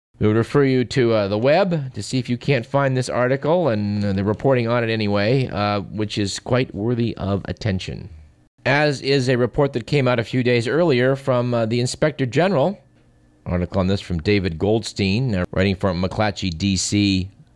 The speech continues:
dot com. This is pretty incendiary. "The military apparently ignored steps before the invasion of Iraq that could have prevented the staggering number of casualties from roadside bombs," according to the Pentagon's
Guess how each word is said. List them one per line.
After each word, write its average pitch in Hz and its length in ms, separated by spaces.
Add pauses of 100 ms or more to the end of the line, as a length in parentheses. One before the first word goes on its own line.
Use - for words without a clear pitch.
(180)
dot 82 240
com. 90 460 (920)
This 175 120
is 98 100
pretty 101 260
incendiary. 95 840 (380)
"The - 60
military 196 520
apparently 156 480
ignored 160 540
steps - 500
before 123 440
the 143 140
invasion 95 400
of 85 100
Iraq 101 460 (320)
that 101 120
could 135 120
have 123 100
prevented 120 400
the 104 120
staggering 147 760
number 127 260
of 110 180
casualties 120 720
from 104 300
roadside 110 580
bombs," 107 500
according 101 360
to 95 80
the 92 100
Pentagon's 98 560